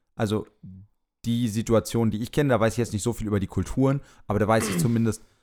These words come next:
dass auch die Statuen, die dann irgendwelche weiblichen Göttinnen oder quasi die Frau in einer, in einer besonders stilisierten und erstrebenswerten Form darstellen,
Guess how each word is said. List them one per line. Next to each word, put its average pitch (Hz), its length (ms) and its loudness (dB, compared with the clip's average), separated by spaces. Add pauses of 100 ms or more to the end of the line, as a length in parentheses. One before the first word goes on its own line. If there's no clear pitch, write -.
(240)
dass 110 220 0
auch 117 340 2
die 98 340 0 (240)
Statuen, 123 720 2
die 104 100 0
dann 104 180 2
irgendwelche 104 720 0 (300)
weiblichen 110 580 2
Göttinnen 117 560 2
oder 98 260 -2
quasi 85 380 -4
die 92 220 -6
Frau 107 500 2
in 104 180 0
einer, 92 500 -2 (440)
in 101 160 -2
einer 92 160 -2
besonders 98 760 0 (500)
stilisierten 107 1000 2 (440)
und 110 140 0
erstrebenswerten 110 680 0
Form 120 300 2
darstellen, 95 560 0